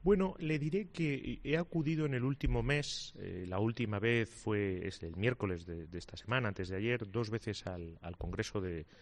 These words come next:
de los Diputados a explicar la, la posición del Gobierno de España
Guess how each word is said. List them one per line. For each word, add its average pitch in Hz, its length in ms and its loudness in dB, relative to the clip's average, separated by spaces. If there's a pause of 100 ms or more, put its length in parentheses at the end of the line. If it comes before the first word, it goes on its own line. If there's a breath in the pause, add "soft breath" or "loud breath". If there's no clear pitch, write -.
(280 loud breath)
de 92 100 -2
los 87 140 -2
Diputados 113 600 -2
a - 40 -4
explicar 104 600 -2
la, 82 220 -8
la 78 100 -14
posición 87 460 -8
del 82 100 -6
Gobierno 82 320 -8
de 76 60 -10
España 131 500 0